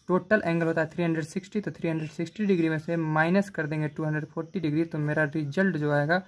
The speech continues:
वो आ जाएगा कुछ इस प्रकार से, वन हंड्रेड ट्वेंटी डिग्री। तो हमें सेंटर पे बनाना होगा वन हंड्रेड ट्वेंटी डिग्री। तो सबसे पहले मेरा वर्क क्या होगा कि पहले फ़ाइव सेंटीमीटर रेडियस का क्या करते हैं, सर्कल ड्रॉ करते हैं। चलिए कर लेते हैं सर्कल ड्रॉ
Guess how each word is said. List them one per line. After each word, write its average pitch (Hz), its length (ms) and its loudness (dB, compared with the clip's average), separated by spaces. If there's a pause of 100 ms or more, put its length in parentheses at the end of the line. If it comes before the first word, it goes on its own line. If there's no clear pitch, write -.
(360)
वो 151 80 -2
आ 151 160 2
जाएगा 151 240 2
कुछ 160 260 -10
इस 160 120 -8
प्रकार 147 360 0
से, 165 160 -8
वन 151 360 0
हंड्रेड 156 340 2
ट्वेंटी 147 300 0
डिग्री। 143 280 -2 (300)
तो 156 60 0
हमें 170 140 4
सेंटर 170 340 2
पे 175 140 -2
बनाना 160 260 2
होगा 160 180 2
वन 160 180 2
हंड्रेड 151 320 -2
ट्वेंटी 147 340 -2
डिग्री। 139 300 -2 (840)
तो 151 80 -12
सबसे 165 300 -6
पहले 180 240 2
मेरा 180 200 4
वर्क 170 280 2
क्या 170 100 0
होगा 170 220 2
कि 170 140 -6
पहले 160 280 -2
फ़ाइव 156 320 0
सेंटीमीटर 156 480 -2
रेडियस 151 340 -2
का 147 180 -4
क्या 156 220 -4
करते 160 240 -6
हैं, 170 80 -6
सर्कल 151 380 -4
ड्रॉ 156 200 -2
करते 156 280 -4
हैं। 170 160 -10 (340)
चलिए 160 220 -4
कर 156 180 -6
लेते 151 260 -4
हैं 151 80 -4
सर्कल 147 380 -6
ड्रॉ 185 260 2